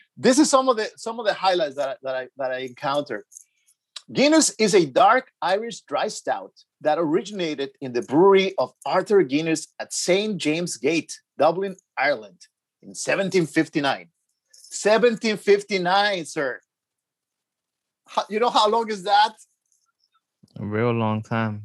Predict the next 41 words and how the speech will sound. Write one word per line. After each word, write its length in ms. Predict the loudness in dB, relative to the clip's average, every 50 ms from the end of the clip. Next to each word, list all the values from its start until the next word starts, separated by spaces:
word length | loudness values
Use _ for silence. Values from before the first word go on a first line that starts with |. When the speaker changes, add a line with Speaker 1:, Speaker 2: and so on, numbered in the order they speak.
| -12 -8
Speaker 2:
Just 220 | -6 -4 -4 -4
reminds 340 | -4 -4 -2 -2 -4 -4 -6
us 140 | -6 -6 -4
of 160 | -4 -2 -2
the 180 | -2 -4 -4 -4
other 340 | -6 -6 -4 -4 -6 -6 -6
beer 320 | -6 -6 -6 -4 -4 -4
company 340 | -6 -8 -12 -12 -12 -12 -10
we 140 | -10 -8 -6
made 260 | -4 -4 -4 -4 -4
last 360 | -2 -2 -2 -4 -6 -8 -12
week. 160 | -12 -14 -14 _ _ _ _ _ _ _ _ _ -10
Speaker 1:
That's 200 | -10 -8 -6 -4
right. 220 | -2 -2 -4 -4 -10 _ _ _ -14 -8
Speaker 2:
Duvel. 220 | -6 -4 -2 -2
Speaker 1:
That's 140 | -2 0 0
right, 180 | 0 -2 -2 -4
man. 220 | -8 -8 -10 -12 _ _ _ _ _ _ _ _ _ _ -10
Duvel, 160 | -4 -2 0
Speaker 2:
Awesome. 380 | 2 4 4 4 2 0 -4 -6
Speaker 1:
Duvel. 400 | -4 0 0 2 0 0 -4 -10 -20 -20 -20 _ _ -20 -20 _ _ _ _ _ _ _ _ -6
Those 240 | 0 2 2 4 4
guys 320 | 6 6 6 6 6 4 4
go 120 | 4 4
back 380 | 4 4 2 2 2 0 -4 -8 _ _ _ _ _ _ _ -14
a 80 | -8
long 240 | -4 -2 -2 -2 -2
time, 280 | -2 -2 -4 -4 -4 -8
man. 180 | -8 -10 -10 -14 _ _ _ _ _ _ _ _ _ _ _ -2
It 100 | 0 0
is 140 | 2 2 2
one 220 | 4 4 4 4
of 80 | 4 2
the 100 | 0 0
most 280 | 2 2 2 2 2
successful 520 | -2 -14 -10 -8 -8 -8 -8 -10 -12 -12 -14
s-, 140 | -14 -16 -20 -14 _ -2
alcohol 460 | 0 0 0 0 -2 -2 -2 -2 -2
brands 500 | -2 -4 -2 -2 -2 -2 -4 -6 -8 -4
worldwide, 600 | -2 0 2 2 2 4 4 4 4 4 2 0 -4 -8 -20 _ _ _ _ _ _
brewed 500 | -10 -8 -6 -4 -4 -4 -4 -4 -6 -10